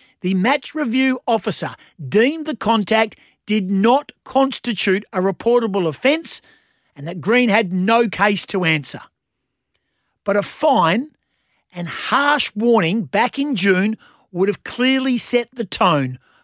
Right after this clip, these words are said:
for what is now a much more serious offence. What Toby Green did was not at the high end of aggression on the weekend,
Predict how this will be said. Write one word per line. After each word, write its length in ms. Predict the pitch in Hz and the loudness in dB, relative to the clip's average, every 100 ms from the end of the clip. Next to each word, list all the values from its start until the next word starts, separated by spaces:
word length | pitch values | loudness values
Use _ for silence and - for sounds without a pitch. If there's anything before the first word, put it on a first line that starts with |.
| _ | _
for 120 | 175 | -4
what 240 | 170 226 247 | 0 0 0
is 220 | 247 233 | -2 -2
now 480 | 196 220 233 156 170 | 0 2 4 2 0
a 120 | - 180 | 0 0
much 420 | 180 233 233 - | 2 0 -2 -2
more 240 | 202 214 | 2 2
serious 580 | 202 - 208 185 180 - | 0 -2 0 2 0 -2
offence. 600 | 165 160 127 - - - _ _ _ _ _ _ _ _ | -6 -8 -10 -10 -16 -16 _ _ _ _ _ _ _ _
What 260 | 175 320 - | -2 -2 -2
Toby 440 | - 320 294 254 | 0 2 2 0
Green 440 | 220 226 233 202 | 0 2 2 2
did 320 | 151 175 214 - _ _ | 0 0 0 -6 _ _
was 220 | 208 196 | -4 -2
not 340 | 196 214 269 254 | 0 2 2 2
at 80 | 233 | -6
the 100 | 214 | -6
high 320 | - 220 208 | 0 2 4
end 140 | 196 185 | 2 0
of 80 | |
aggression 440 | 175 156 170 - 151 | -2 0 0 0 -2
on 100 | 131 | -4
the 60 | |
weekend, 540 | 131 123 127 127 113 | -4 -6 -8 -12 -14